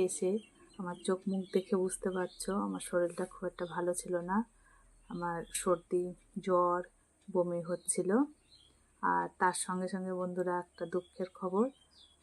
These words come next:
আমার যে পোষ্য, আমাদের যে কিটেনটা ছিল, বিড়াল ছানাটা ছিল, তা আমরা ওকে রেখে গেছিলাম। ও আমাদের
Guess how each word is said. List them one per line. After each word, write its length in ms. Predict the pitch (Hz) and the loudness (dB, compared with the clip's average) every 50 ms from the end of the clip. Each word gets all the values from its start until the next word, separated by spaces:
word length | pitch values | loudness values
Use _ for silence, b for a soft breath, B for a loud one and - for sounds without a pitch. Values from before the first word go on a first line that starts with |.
| _ _ _ _ - | _ _ _ _ -12
আমার 240 | - 175 170 170 170 165 - | -10 -8 -6 -8 -8 -6 -6
যে 100 | 180 180 - | -6 -4 -2
পোষ্য, 320 | - 185 180 - - - - 196 208 262 311 330 - _ _ - - - - _ _ _ _ _ _ _ _ - | -2 -4 -2 -4 -6 -4 0 2 4 4 2 0 -6 _ _ -20 -20 -20 -20 _ _ _ _ _ _ _ _ -6
আমাদের 400 | 190 175 175 170 165 175 170 165 - | -4 -4 -4 -2 0 0 0 -2 -2
যে 120 | - 190 180 | -4 -6 -6
কিটেনটা 500 | - - 190 180 - 190 185 185 - 190 180 | -6 -4 -8 -6 -4 -4 -4 -4 -2 -4 -4
ছিল, 220 | - - 180 180 170 | -4 -4 0 0 0
বিড়াল 320 | 170 170 175 175 185 180 180 | 2 2 0 0 2 0 0
ছানাটা 420 | 185 - 196 190 180 180 - 180 170 | -2 -2 -6 -6 -6 -6 -6 -8 -8
ছিল, 260 | - - 180 170 170 185 226 285 320 - _ _ _ _ _ _ _ _ _ _ _ _ - | -8 -6 -4 -2 0 2 0 0 0 -4 _ _ _ _ _ _ _ _ _ _ _ _ -6
তা 40 | - 180 | -4 -4
আমরা 320 | 175 170 165 165 170 170 170 170 170 170 - _ _ _ _ - - - _ _ _ _ _ - | -2 -2 -4 -6 -6 -4 -4 -4 -4 -6 -8 _ _ _ _ -20 -20 -20 _ _ _ _ _ -12
ওকে 260 | 196 - - 196 185 180 180 180 - _ - 185 | -12 -10 -6 -4 -2 0 0 -2 -2 _ -4 -2
রেখে 340 | 190 185 185 185 - - 202 185 | 0 0 0 0 0 0 2 4
গেছিলাম। 520 | 185 185 185 - - 185 180 175 185 214 247 240 - _ _ _ _ _ _ _ _ _ _ _ - _ _ _ - - - _ _ - | 4 2 2 2 0 0 0 2 4 2 2 2 0 _ _ _ _ _ _ _ _ _ _ _ -20 _ _ _ -20 -20 -20 _ _ -8
ও 40 | 190 180 | -6 -4
আমাদের 480 | 180 180 180 180 180 175 190 185 180 | -4 -4 -6 -6 -2 0 2 4 4